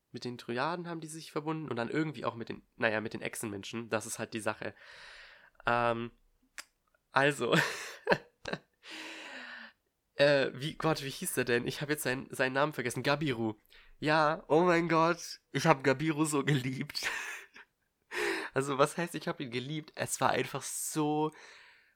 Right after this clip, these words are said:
witzig, ähm, ihm zuzugucken, wie er einfach so in ein Fettnäpfchen nach dem anderen tritt.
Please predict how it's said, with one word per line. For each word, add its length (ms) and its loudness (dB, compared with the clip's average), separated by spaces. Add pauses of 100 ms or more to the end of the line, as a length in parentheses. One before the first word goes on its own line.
(600)
witzig, 840 0 (760)
ähm, 340 0 (800)
ihm 160 -4
zuzugucken, 880 -2
wie 60 -2
er 100 2
einfach 280 -4
so 240 -8
in 140 -10
ein 200 0
Fettnäpfchen 680 -8
nach 160 -6
dem 200 -14
anderen 420 -6
tritt. 280 -10